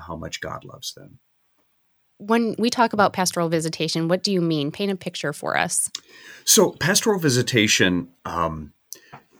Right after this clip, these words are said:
Speaker 1: I, it, visitation really is, i-, is a great thing, and we can use that as the general term for so many different things.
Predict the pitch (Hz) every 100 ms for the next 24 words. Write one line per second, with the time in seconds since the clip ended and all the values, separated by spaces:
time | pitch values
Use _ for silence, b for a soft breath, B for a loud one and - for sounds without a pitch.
0 | B B _ _ - 110 107 - 123 131
1 | 156 175 165 127 123 92 101 98 90 92
2 | - 98 95 107 95 110 82 92 92 90
3 | 90 104 110 107 98 101 90 95 95 -
4 | 90 92 85 - 90 87 85 82 - 82
5 | 82 - - 95 90 87 90 82 85 87
6 | 80 78